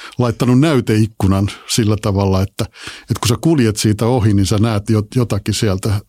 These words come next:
niin kuin jotain sattumia, mitä sä voit sieltä po-, poimia. Se on niin kuin sattuman kauppa. Eli sattuman kaupalla tulee asioita. Se oli ihana. Sitten tää sattuman sanelema juttu, sehän on vanha,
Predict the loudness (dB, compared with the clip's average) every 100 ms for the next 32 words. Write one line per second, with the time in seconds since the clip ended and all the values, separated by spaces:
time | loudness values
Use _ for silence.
0 | -4 -2 -2 -2 -2 0 0 0 -4 -2
1 | -2 0 -2 -4 -4 -2 -2 -2 -2 -2
2 | -4 -4 -4 -6 _ -2 0 0 -4 -8
3 | -12 -20 -20 -12 -2 0 2 0 -2 -4
4 | -2 2 2 2 0 -2 -6 -8 -6 -6
5 | -14 -20 _ -20 -18 -18 -20 -20 _ 0
6 | 0 2 0 -2 -2 0 2 2 2 0
7 | 0 -2 -2 0 0 2 0 0 0 0
8 | -2 -2 0 2 0 -2 -8 -12 -12 -14
9 | -8 -2 -2 -2 0 0 0 -2 0 0
10 | 2 2 2 2 2 2 0 0 0 2
11 | 2 2 2 2 0